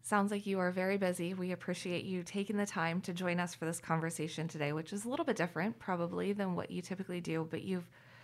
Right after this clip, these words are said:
helped us before to, um, understand a bit about what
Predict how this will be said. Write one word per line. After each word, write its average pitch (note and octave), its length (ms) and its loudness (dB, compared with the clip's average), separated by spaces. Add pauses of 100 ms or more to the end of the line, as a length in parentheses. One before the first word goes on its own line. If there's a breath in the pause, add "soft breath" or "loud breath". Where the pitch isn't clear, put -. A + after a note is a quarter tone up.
(280 loud breath)
helped C4 320 2
us B3 460 2
before G#3 600 4
to, F#3+ 680 0 (600 loud breath)
um, F#3 600 2 (320)
understand G#3+ 1040 4 (560 loud breath)
a A#3 80 2
bit B3 160 6
about B3+ 400 4
what G#3 540 2